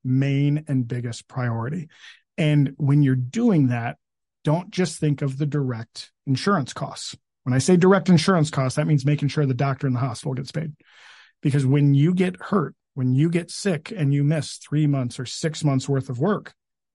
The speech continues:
making sure that you can get by financially, making sure that you have the money to pay for the health insurance to keep it active,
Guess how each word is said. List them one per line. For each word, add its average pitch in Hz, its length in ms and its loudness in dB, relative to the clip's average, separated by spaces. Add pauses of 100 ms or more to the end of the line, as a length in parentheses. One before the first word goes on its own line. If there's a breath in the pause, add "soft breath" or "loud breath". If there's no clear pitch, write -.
(200)
making 139 260 -2
sure 160 200 -2
that 139 140 -4
you 135 220 -2
can 135 220 -6
get 127 180 -6
by 123 200 -8
financially, 143 680 -2 (580)
making 143 260 2
sure 151 200 0
that 135 200 -4
you 147 320 2
have 135 220 0
the 139 40 2
money 131 220 2
to 127 80 -2
pay 214 260 -2
for 143 200 -6
the 117 200 -8 (640)
health 131 260 -4
insurance 135 480 -4
to 147 80 -2
keep 156 220 0
it 151 80 0
active, 185 480 -2